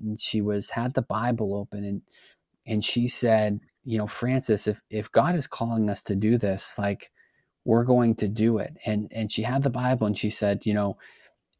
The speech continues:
"If someone were to read our story, if there was half a page in the Bible that was our story,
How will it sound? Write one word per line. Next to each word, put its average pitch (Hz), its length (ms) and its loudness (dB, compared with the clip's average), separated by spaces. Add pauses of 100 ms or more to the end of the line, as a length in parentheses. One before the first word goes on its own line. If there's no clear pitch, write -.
(560)
"If 120 180 6
someone 180 520 8
were 131 200 8
to 110 260 6 (580)
read 117 360 8
our 107 200 6
story, - 600 -6 (920)
if 117 200 4
there 143 200 10
was 151 400 10
half 131 480 4
a 135 100 4
page 104 600 -2
in 113 160 2
the 107 80 2
Bible 104 440 0
that 92 180 -4
was 104 160 -2
our 101 200 2
story, 90 600 -4